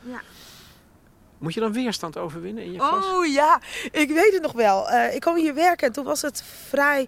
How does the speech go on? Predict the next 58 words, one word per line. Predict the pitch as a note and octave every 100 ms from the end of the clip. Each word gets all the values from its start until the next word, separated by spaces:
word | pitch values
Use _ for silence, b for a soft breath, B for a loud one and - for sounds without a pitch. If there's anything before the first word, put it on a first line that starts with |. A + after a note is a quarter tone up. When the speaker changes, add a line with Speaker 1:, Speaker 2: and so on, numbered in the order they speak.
| B B -
Speaker 1:
eh, | A#3+
traditioneel, | A#3+ C#4 B3+ D4 - A3 A#3+ C4 F3+
vond | - F3+
ik | F#3+
dan | F3 F3
zelf. | E3+ F#3 D3+ D#3 - - B B B -
En, | B3 A#3+ A#3 A3+ A3
eh, | A3+ A3
dus | G#3+ A#3+
ik | A#3+
kwam | B3 A#3+
in | A3+
een |
lokaal | A3+ A3+ C4 B3 A#3+ A#3+
met, | G#3+ G#3 -
eh, | - G#3 G3 G3 G3
de | G3 F#3+ -
tafeltjes | C4 A#3+ A#3+ - A3
twee | - A3 G#3+
aan | G#3+ G3
twee. | A3+ G#3+ E3+ E3 B
Zo | - A#3
geef | - C4+
ik | A#3+ -
absoluut | E4+ - C#4+ B3
niet, | C4+ - -
eh, | C#4+
geen | D4 B3
les. | G3+ B3 B4 A#4 - B B B
En | -
ik | A3+ A3
denk, | A#3+
ja, | C#4
ik | -
ga | - A3+
het | B3+
ook | B3+
niet | A#3+
zo | - G#3
doen. | G#3+
Ik | D4
had | A3+ C#4
ze | -
gewaarschuwd. | A#3+ G#3 A3 F4+ - - F#4+ G#4+ -
<laughs> | B C5 A#4+ D4
En | C4
ze | A#3+
had | A#3+ F4+
het | E4
in | C4+
mijn | B3+
cv | C4 - D4+
kunnen | C#4+ C4 A#3 A3+ G#3+
lezen. | A3+ G#3+ G#3+
En | A3+
ik | A#3+
heb | C4+
nog | C#4+ B3